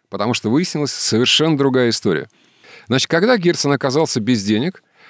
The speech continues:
он понимает, что надо что-то такое делать. На руках у него бумаги. Он богатейший человек был на прошлой неделе. Он приходит к Ротшильду и говорит: "Вы знаете что, господин Ротшильд, я знаю, что вы финансируете Николаю Первому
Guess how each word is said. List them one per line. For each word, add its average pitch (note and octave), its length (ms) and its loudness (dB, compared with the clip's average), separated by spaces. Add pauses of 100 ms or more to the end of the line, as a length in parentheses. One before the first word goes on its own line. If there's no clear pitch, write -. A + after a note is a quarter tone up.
(120)
он F3+ 140 0
понимает, E3+ 320 2
что D3 120 -2
надо D3 120 -2
что-то - 180 -6
такое B2 260 -4
делать. G2 300 0
На G#2+ 80 0
руках C3 320 0
у D#3 40 2
него D3+ 180 2
бумаги. B2 400 -2
Он A2+ 180 2
богатейший G#2+ 760 -2
человек F3+ 300 0
был G2+ 240 -2
на G#2 100 0
прошлой G#2 340 -4
неделе. F#2 320 -4 (640)
Он F3+ 220 2
приходит D#3 640 0 (420)
к - 60 -12
Ротшильду F#2+ 600 -2 (680)
и D#3+ 120 2
говорит: B2+ 440 2 (640)
"Вы A#2+ 60 -4
знаете G3 320 2
что, - 160 -2
господин B2 360 0
Ротшильд, F2 360 -4
я D#3 140 0
знаю, F3 240 0
что C#3 200 -4
вы C#3+ 220 0 (340)
финансируете A#2+ 840 -2 (100)
Николаю G2 640 0 (360)
Первому A#2 420 -2